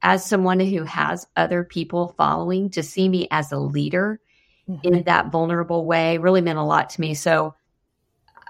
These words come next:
Speaker 1: I think, I think because I do try so hard, um,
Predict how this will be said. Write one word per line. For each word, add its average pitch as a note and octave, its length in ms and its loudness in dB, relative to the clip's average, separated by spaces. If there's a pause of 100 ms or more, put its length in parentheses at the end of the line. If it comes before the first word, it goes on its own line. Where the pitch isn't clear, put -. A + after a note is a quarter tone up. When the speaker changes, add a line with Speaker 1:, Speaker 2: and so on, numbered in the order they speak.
(140)
Speaker 1:
I F3+ 100 4
think, F#3+ 360 0 (280)
I F3 80 2
think G#3+ 240 2
because F3+ 640 0 (180)
I D3 140 0
do E3 260 -2
try D#3+ 540 -2 (260)
so E3 320 2
hard, E3 560 -4 (480)
um, D3 520 -2